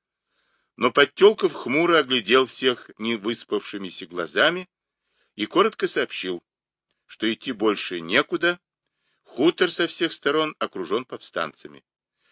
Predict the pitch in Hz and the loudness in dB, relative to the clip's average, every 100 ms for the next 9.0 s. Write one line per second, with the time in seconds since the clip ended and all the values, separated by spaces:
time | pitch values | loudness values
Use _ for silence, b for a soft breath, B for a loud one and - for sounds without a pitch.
0 | _ _ - 147 139 180 196 196 180 131 | _ _ 4 6 8 6 4 0 2 2
1 | 120 92 139 170 160 - - 107 120 160 | 2 2 2 2 -4 -6 0 2 4 0
2 | - 165 104 85 98 135 151 156 147 101 | -2 -2 -2 2 4 4 0 -8 -8 -10
3 | 90 - 107 87 82 123 - - 120 - | -10 -2 -2 -2 2 0 0 -16 -16 -14
4 | - 117 113 101 85 _ _ _ _ - | -8 -6 -4 -4 -6 _ _ _ _ -2
5 | 120 107 110 - 107 73 90 123 180 _ | 0 0 -4 -4 -10 -10 -4 -2 -4 _
6 | _ _ _ _ - - 127 117 - 85 | _ _ _ _ -2 -2 0 0 0 -2
7 | 113 143 160 151 - 156 156 _ _ _ | -2 -2 -6 -8 -4 -4 -4 _ _ _
8 | - - 101 127 _ 131 98 78 73 _ | -8 0 0 -2 _ -8 -6 -6 -8 _